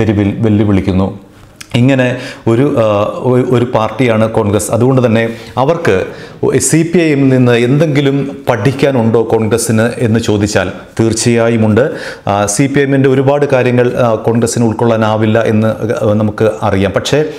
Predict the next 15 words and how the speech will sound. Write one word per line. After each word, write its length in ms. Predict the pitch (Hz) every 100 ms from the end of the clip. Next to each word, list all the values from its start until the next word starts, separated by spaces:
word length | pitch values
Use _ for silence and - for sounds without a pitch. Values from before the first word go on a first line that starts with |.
| - -
ഈ 140 | 185 202
ഒരു 160 | 123 113
കാര്യത്തിൽ, 460 | 95 95 95 87 - - 113
അതായത് 440 | 117 117 113 143
സ്ഥാനാർത്ഥി 600 | - - 120 135 139 135
നിർണയത്തിൻ്റെ 760 | 127 120 120 131 127 127 117 117
കാര്യത്തിൽ 440 | 107 101 95 143 - - -
സി 320 | - 127 127 135
പി 40 |
ഐ 40 | 131
എം 240 | 131 131
എങ്ങനെയാണ് 720 | 123 117 127 127 110 107 104 110
ഒരു 100 | 110
അച്ചടക്കത്തോടു 800 | 120 110 - 135 - 117 117 107
കൂടി 420 | 101 98 98 98